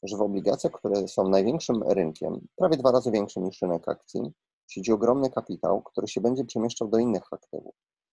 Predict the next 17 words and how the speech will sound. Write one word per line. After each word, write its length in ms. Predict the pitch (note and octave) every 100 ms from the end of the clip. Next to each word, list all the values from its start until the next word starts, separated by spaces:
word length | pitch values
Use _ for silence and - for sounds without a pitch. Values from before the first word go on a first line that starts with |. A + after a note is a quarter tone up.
| _
Dlatego, 320 | F2+ - A2+
że 120 | A#2+ A2
w 60 |
interwencje 500 | A2+ A2+ G#2 G#2+ -
banków 300 | A2+ C#3 -
centralnych 600 | - F#2 - D#2 D2 F#2
sprawiły, 680 | - G2 F#2+ A#2 F#2+ E2 B2 - _ _ _ _
że 400 | E2+ F#2+ F2+ E2+
japońskie 480 | - G#2+ C#3 D#3+ -
obligacje 460 | G#2+ G#2+ F#2 F#2+ F#2+
nie 100 | G2+
płacą 360 | G2 G2+ E2
nic, 400 | D#2 D2+ D#2 - - _ _ _ _ -
europejskie 640 | G#2+ A#2 G#2+ A2 G#2+ G#2
śmieciówki, 600 | - G#2 - G2 - F2+
patrz, 260 | - - -
Hiszpania 460 | F2+ - F#2 F2+